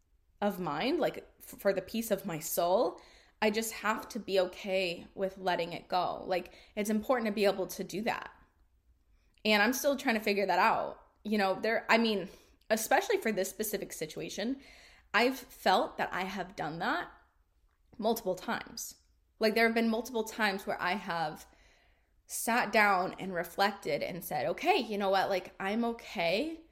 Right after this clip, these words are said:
with how things turned out. You know, I'm content with saying it is what it is. I'm releasing this." And then it comes back. It'll, it'll find me again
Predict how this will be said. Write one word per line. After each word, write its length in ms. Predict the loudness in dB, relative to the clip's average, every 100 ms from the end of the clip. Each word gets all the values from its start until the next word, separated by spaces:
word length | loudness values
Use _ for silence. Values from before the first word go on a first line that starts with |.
| _
with 200 | -4 -2
how 200 | 2 2
things 380 | 2 -4 -6 -8
turned 340 | -8 -6 -4
out. 420 | -2 -2 -2 -4 -12 _ _ -20 _ -4
You 120 | -2
know, 100 | 0
I'm 160 | 0 -2
content 540 | -4 -6 -4 -4 -2
with 140 | -6
saying 540 | -6 -4 -2 -2 -4 -4
it 140 | -4 -2
is 260 | -2 -2
what 140 | -2 -4
it 100 | -2
is. 540 | 0 0 0 -4 -12 -6
I'm 140 | -2
releasing 600 | 0 -2 -6 -4 -2 0
this." 420 | 2 0 -4 -14 -16 _ _ _ _ _ _ _ _ _ _ _ _ _ _ _ _ _
And 140 | 0 4
then 120 | 4
it 100 | 2
comes 260 | 0 0 0
back. 540 | -2 -2 -6 -16 -20 -6
It'll, 340 | 0 2 2 2
it'll 160 | 0
find 400 | 0 -2 0 2
me 80 | 0
again 600 | 0 -2 -4 -4 -8